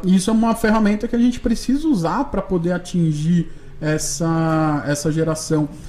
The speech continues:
E também, é, abordar, e tudo que é em excesso é ruim. Então, pô, se a pessoa só joga, é ruim, é.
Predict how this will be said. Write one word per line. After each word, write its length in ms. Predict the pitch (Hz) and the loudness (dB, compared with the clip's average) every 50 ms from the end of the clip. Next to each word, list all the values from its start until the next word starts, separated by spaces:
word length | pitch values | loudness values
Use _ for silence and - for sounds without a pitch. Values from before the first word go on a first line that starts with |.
| - - - - | -14 -14 -6 -2
E 360 | 175 180 190 214 226 240 247 | 2 4 6 6 6 4 4
também, 640 | 247 - 247 233 220 208 208 226 269 311 311 262 | 4 2 2 4 4 4 4 4 4 6 6 6
é, 260 | 190 165 165 165 160 139 | 4 4 4 2 2 2
abordar, 800 | 151 165 175 185 202 190 180 165 160 165 180 233 277 247 160 - - - - - - - - - - - - - - | 2 2 2 4 4 2 2 2 0 0 0 2 2 0 0 -2 -6 -10 -12 -12 -12 -14 -16 -16 -18 -18 -18 -8 -2
e 120 | - 202 196 | -2 0 2
tudo 240 | - 294 381 415 | 2 4 4 4
que 100 | 415 370 | 4 2
é 20 | 277 | 2
em 120 | 240 220 | 2 2
excesso 600 | 208 196 - - - 208 233 269 262 - - 220 | 0 0 0 0 0 0 0 0 -2 -2 -2 0
é 80 | 208 202 | 2 2
ruim. 400 | 185 185 180 175 175 165 151 147 | 4 4 4 4 4 2 2 0
Então, 200 | 147 - 190 196 | 0 -2 -2 -2
pô, 180 | - 233 202 | 2 2 2
se 100 | 165 - | 2 0
a 40 | 190 | -2
pessoa 240 | 185 - - 233 220 | -4 -4 -4 -4 -4
só 280 | - - - 254 269 240 | -2 0 2 2 2 2
joga, 400 | 180 175 208 240 247 214 175 156 | 2 2 2 2 2 2 2 2
é 80 | 175 | 2
ruim, 380 | 170 165 175 196 220 247 277 277 | 2 2 2 4 4 4 4 4
é. 240 | 226 196 170 - | 4 2 2 0